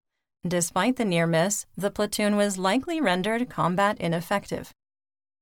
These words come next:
Russian forces continued sustained attacks on the Ukrainian firebase at Nevelske and continued to be unsuccessful. In the Marinka operational area, fighting where Marinka once was continued,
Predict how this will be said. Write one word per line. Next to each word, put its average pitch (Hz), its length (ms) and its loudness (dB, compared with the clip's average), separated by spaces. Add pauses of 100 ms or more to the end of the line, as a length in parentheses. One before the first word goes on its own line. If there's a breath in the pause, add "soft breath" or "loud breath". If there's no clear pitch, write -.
(580)
Russian 180 380 0
forces 196 460 0
continued 220 640 2
sustained 170 480 0
attacks 185 480 -2
on 170 140 0
the 180 80 0
Ukrainian 175 560 -2
firebase 175 600 0
at 170 140 -2
Nevelske 196 560 0 (460)
and 226 500 0 (520)
continued 247 560 2
to 254 80 -4
be 254 200 0
unsuccessful. 254 800 -2 (1120)
In 185 160 2
the 185 80 2
Marinka 202 400 4
operational 175 720 2
area, 175 440 2 (480 soft breath)
fighting 240 460 2
where 254 320 6
Marinka 226 500 2
once 208 360 0
was 214 400 2
continued, 220 640 0